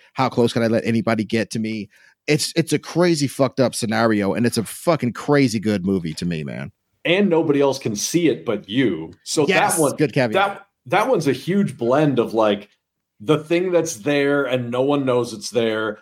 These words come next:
Speaker 2: the
Speaker 1: Mm-hmm.
Speaker 2: body horror of how it kills you, the
Speaker 1: Mm-hmm.
Speaker 2: relentlessness of, like, y-, there's no way to escape this thing
Speaker 1: Mm-hmm.
Speaker 2: other than for you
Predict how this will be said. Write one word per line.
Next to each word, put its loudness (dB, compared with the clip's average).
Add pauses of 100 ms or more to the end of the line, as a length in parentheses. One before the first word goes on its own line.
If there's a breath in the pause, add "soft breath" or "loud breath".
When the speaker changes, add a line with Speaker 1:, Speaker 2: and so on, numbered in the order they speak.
(120)
Speaker 2:
the 2
Speaker 1:
Mm-hmm. -10
Speaker 2:
body 2
horror 2
of 0
how 2
it -4
kills 0
you, -2 (180 soft breath)
the 0
Speaker 1:
Mm-hmm. 0
Speaker 2:
relentlessness 0
of, 2
like, 0 (200)
y-, -10
there's 2
no 2
way 2
to 4
escape 0
this -4
thing -2 (260 loud breath)
Speaker 1:
Mm-hmm. -6
Speaker 2:
other 2
than 0
for 0
you 0